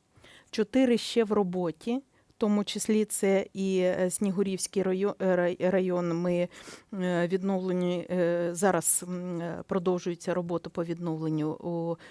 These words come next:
Пришибі. Е, і, е, далі ми пра-, співпрацюємо дуже щільно зараз з М Н Сниками,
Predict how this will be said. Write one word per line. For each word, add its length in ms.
Пришибі. 600
Е, 720
і, 360
е, 600
далі 380
ми 160
пра-, 280
співпрацюємо 880
дуже 280
щільно 560
зараз 520
з 120
М 140
Н 280
Сниками, 600